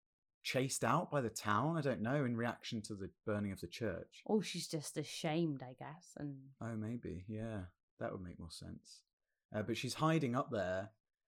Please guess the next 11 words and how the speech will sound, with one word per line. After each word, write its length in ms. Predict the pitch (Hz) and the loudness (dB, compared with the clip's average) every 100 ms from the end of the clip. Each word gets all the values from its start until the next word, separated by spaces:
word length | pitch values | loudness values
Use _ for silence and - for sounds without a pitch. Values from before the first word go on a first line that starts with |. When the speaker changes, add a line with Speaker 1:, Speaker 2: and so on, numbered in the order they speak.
| _ - | _ -6
Speaker 1:
and 160 | 107 110 | -2 -2
returns 800 | 110 147 135 127 117 110 - - _ _ - | 2 4 6 4 2 0 -4 -10 _ _ 4
to 200 | 233 214 | 8 10
her 100 | 180 | 10
best 300 | 156 143 - | 10 8 4
friend's 420 | - 110 101 98 | 2 4 4 2
house, 680 | - 98 92 95 - - - _ | 2 4 4 0 -4 -6 -10 _
Knútur, 580 | - 135 120 - 92 87 - _ _ _ _ _ _ _ _ | -6 -2 0 0 -2 -2 -8 _ _ _ _ _ _ _ _
with 160 | 123 117 | -2 0
some 160 | 110 101 | 0 0
geese. 520 | 98 98 104 - | 0 0 -2 -8